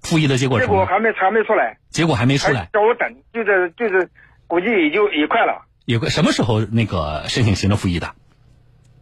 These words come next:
Speaker 2: 我是这个月初二号吧。
Speaker 1: 啊，啊，那要几天呢？
Speaker 2: 好像是二号。
Speaker 1: 那还，还在这个时限范围内啊。
Speaker 2: 啊，他是说一个月嘛。
Speaker 1: 好。呃，那现在的这个担心是什么？
Speaker 2: 我现在担心的就是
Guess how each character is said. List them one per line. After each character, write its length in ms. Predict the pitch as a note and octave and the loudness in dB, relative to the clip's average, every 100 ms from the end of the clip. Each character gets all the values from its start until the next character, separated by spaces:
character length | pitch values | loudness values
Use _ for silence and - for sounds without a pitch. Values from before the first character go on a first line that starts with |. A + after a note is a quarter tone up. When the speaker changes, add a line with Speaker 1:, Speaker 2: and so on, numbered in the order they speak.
| _ - | _ -2
Speaker 2:
我 120 | G3 | 0
是 1080 | G#3 A#3 G#3 F#3+ F#3 F3+ F3 E3+ E3 D#3+ D#3 - _ _ _ _ _ | 2 2 4 4 4 4 4 4 2 2 0 -4 _ _ _ _ _
这 140 | - A3+ | -4 0
个 480 | A3 F#3+ F3 E3+ E3+ | 2 4 2 0 0
月 160 | A#3+ | -2
初 320 | A3 G#3+ A3 - _ _ | 0 2 0 -4 _ _
二 320 | A3 A3+ F#3 D3+ | 0 2 0 -2
号 140 | C#3+ | -4
吧。 180 | B2+ A#2+ | -2 -2
Speaker 1:
啊， 60 | B2+ | 0
啊， 100 | A#2 | 0
那 120 | E3 | 0
要 160 | E3+ D#3 | 0 0
几 120 | C#3+ | 0
天 160 | F3+ - | 0 0
呢？ 60 | |
Speaker 2:
好 0 | |
像 0 | |
是 60 | G3+ | 0
二 120 | D#3+ | 0
号。 60 | C3 | 0
Speaker 1:
那 20 | |
还， 220 | B2 B2+ | 0 -2
还 160 | - B2 | -2 -2
在 140 | D3 | 0
这 80 | C3 | 0
个 40 | |
时 160 | - A#2+ | 0 -2
限 140 | C#3 | 0
范 140 | B2+ A#2+ | 0 2
围 80 | |
内 140 | C#3+ C3+ | 0 -2
啊。 220 | - A#2+ - - - | -2 -4 -4 -8 -2
Speaker 2:
啊， 140 | D#3 | -2
他 160 | - - | 0 -2
是 60 | G3 | 0
说 120 | - | 0
一 80 | F#3+ | 2
个 120 | G#3 | 2
月 120 | G#3 | 2
嘛。 140 | D3+ | -2
Speaker 1:
好。 60 | - _ | -8 _
呃， 480 | - C#3+ C3+ B2+ A#2+ - | -4 0 2 2 0 0
那 140 | C#4 | -2
现 260 | - F4 C#4 | 0 2 2
在 160 | D4 | 2
的 220 | E3+ C#3+ C3 | 2 2 0
这 100 | D3 | 0
个 160 | C3+ | 0
担 180 | B2+ F3 | 0 0
心 140 | D#3+ | 0
是 120 | C3+ A2+ | 0 -2
什 120 | F#2 | -4
么？ 140 | F#2+ - _ _ _ _ _ _ _ _ _ _ _ _ | -6 -10 _ _ _ _ _ _ _ _ _ _ _ _
Speaker 2:
我 120 | B3 | 0
现 140 | D#4+ D#4+ | 2 2
在 140 | D4+ | 2
担 180 | D#4 D#4+ | 2 0
心 140 | E4 | 2
的 100 | D#4+ D4 | 0 0
就 140 | D#4+ | 0
是 360 | C4 A#3+ G#3+ | 2 2 2